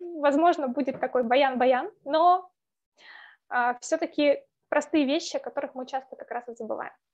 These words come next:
Поэтому первый такой, первая рекомендация. Включаем психолингвистику и оперируем фактами. Это то, чем мы сейчас занимаемся.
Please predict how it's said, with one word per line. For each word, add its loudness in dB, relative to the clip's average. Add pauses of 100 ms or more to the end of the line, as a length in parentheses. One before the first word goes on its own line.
(580)
Поэтому 2
первый 2
такой, 2 (180)
первая 4
рекомендация. -8 (840)
Включаем -2
психолингвистику -4 (360)
и 0
оперируем 0
фактами. -8
Это 0
то, 0
чем -6
мы -4
сейчас -8
занимаемся. -12